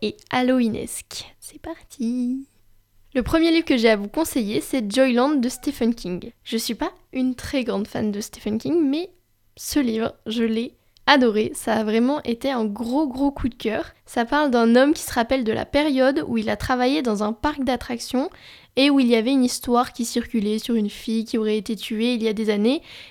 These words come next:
et dont le tueur n'a jamais été retrouvé. Et moi, je m'attendais à une histoire hyper flippante avec un parc d'attractions et des clowns et des trucs et des machins, alors que pas du tout.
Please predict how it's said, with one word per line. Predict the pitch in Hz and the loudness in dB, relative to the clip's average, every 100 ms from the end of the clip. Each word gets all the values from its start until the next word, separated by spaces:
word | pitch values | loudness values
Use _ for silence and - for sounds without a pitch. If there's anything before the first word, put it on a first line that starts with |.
| - | -2
et | 294 320 | 2 4
dont | 294 269 | 4 4
le | 214 | 2
tueur | - 240 294 | 4 4 6
n'a | 233 240 | 4 4
jamais | 220 220 262 | 4 4 4
été | 254 - | 2 0
retrouvé. | 233 226 - 202 214 440 _ _ | -2 -2 -2 -4 -6 -8 _ _
Et | 226 214 | 0 2
moi, | 233 294 | 4 4
je | 247 | 2
m'attendais | 208 214 220 302 359 - | 0 0 2 2 0 2
à | 220 247 - | 4 4 4
une | 240 226 | 2 2
histoire | 214 - 240 240 269 - | 0 -4 2 2 2 -2
hyper | 294 330 - 349 320 | -4 -4 0 0 0
flippante | - 254 233 240 247 302 285 | -2 -4 -2 -2 0 0 2
avec | 226 220 220 | 2 2 -2
un | 220 | -6
parc | 233 233 - | -6 -10 -8
d'attractions | 233 - 233 - 240 240 240 | -10 -8 -10 -8 -6 -4 -2
et | 226 | -4
des | 233 240 240 233 - | -4 -6 -8 -10 -6
clowns | 254 233 233 220 | -4 -2 -2 -2
et | 214 | -4
des | 226 - - | -6 -8 -4
trucs | 285 277 262 | 0 -2 -2
et | 202 | -4
des | |
machins, | 202 208 - - - - - - - - | -2 -4 -4 -6 -8 -18 -20 -20 -20 -4
alors | 247 240 | -2 0
que | |
pas | 294 427 | 2 2
du | 330 | 0
tout. | 233 220 | -6 -10